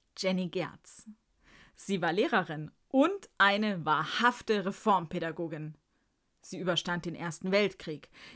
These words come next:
erlebte die Revolution der Suffragetten mit.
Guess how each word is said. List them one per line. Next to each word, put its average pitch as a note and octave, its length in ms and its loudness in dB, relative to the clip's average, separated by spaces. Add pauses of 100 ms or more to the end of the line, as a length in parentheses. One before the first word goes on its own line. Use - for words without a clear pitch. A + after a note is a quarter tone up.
erlebte B3 420 4
die G#3+ 100 6
Revolution G#3 760 2
der G3+ 100 6
Suffragetten F#3+ 880 0 (280)
mit. E3+ 380 -4